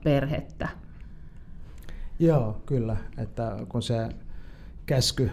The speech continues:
Speaker 2: tavallaan tulee
Speaker 1: Mm.
Speaker 2: ylhäältä, ihmisten on
Speaker 1: Mm.
Speaker 2: vaikea ottaa vastaan ja on Suomessa, mm, vaikea antaa käskyä ylhäältä, että kun on totuttu, että on demokratia ja jokainen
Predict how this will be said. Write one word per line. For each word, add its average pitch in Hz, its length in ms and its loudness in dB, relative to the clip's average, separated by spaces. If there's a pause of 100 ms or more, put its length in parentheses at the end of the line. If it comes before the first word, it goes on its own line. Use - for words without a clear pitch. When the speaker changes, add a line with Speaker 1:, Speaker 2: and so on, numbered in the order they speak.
(140)
Speaker 2:
tavallaan 117 420 4
tulee 127 320 6
Speaker 1:
Mm. 139 60 12
Speaker 2:
ylhäältä, 160 680 10
ihmisten 170 500 10
on 170 80 12
Speaker 1:
Mm. - 60 10
Speaker 2:
vaikea 120 420 4
ottaa 117 400 2
vastaan 117 460 4
ja 113 220 2
on 120 300 2 (420)
Suomessa, 123 680 4 (800)
mm, 123 280 -4 (180)
vaikea 123 420 2
antaa 120 280 2
käskyä 123 480 2
ylhäältä, 107 500 6
että 104 160 6
kun 117 160 4
on 110 100 6
totuttu, 117 480 2
että 107 240 -2
on 110 220 2
demokratia 110 800 6
ja 104 320 4
jokainen 107 560 4